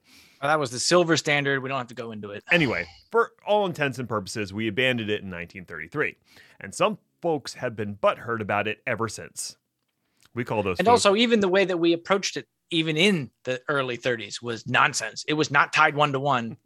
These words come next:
Speaker 2: <laughs>
Speaker 1: Your great-grandfather's drunk uncle is wrong.
Speaker 2: <laughs> Right. <sighs> These people that are angry about this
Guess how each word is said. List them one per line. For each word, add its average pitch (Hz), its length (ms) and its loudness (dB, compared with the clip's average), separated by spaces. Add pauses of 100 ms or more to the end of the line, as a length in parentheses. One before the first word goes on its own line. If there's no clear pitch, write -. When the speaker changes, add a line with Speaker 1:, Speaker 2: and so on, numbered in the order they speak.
(240)
Speaker 2:
<laughs> - 360 -14
Speaker 1:
Your 139 100 -4
great-grandfather's 156 960 4
drunk 151 300 -2
uncle 147 300 -2
is 120 100 -10
wrong. 120 380 -2 (480)
Speaker 2:
<laughs> - 480 -18
Right. - 260 -4 (840)
<sighs> 160 240 -2 (1400)
These 185 380 -2
people 170 340 2
that 113 160 6
are 104 100 4
angry 107 420 2
about 87 300 -6
this 95 200 -8